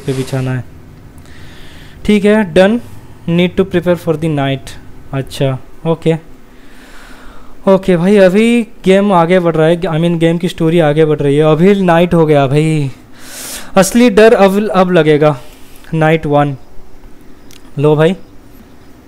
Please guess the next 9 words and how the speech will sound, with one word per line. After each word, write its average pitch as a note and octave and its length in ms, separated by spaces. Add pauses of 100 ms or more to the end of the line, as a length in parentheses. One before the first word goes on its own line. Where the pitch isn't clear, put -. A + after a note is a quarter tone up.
(1800)
ओ - 20 (180)
लो A#3 260
भाई, G#3+ 320
बहुत F#3 420
अंधेरा E3+ 320
हो D#3 140
गया D3 180
बे E3+ 120
अभी। E3+ 280